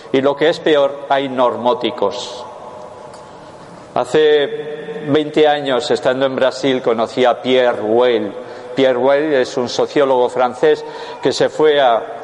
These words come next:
a Brasilia y fundó la Universidad de La Paz, la Universidad de La Paz en Brasilia. Y él hablaba de la patología de la normalidad.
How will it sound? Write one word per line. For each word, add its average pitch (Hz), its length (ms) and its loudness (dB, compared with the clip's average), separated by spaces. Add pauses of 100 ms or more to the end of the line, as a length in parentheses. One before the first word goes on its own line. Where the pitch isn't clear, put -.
(880)
a 127 140 4
Brasilia 143 600 2 (300)
y 160 100 2
fundó 156 360 2
la 160 120 2
Universidad 135 680 0
de 131 100 0
La 123 220 2
Paz, 120 360 0 (240)
la 110 120 0
Universidad 117 680 2
de 113 140 6
La 110 180 2
Paz 123 240 2 (380)
en 120 140 -2
Brasilia. 127 600 0 (480)
Y 156 100 4
él 190 220 6
hablaba 170 840 0
de 139 140 2
la 139 140 2
patología 139 600 2
de 151 120 0
la 143 140 2
normalidad. 113 720 0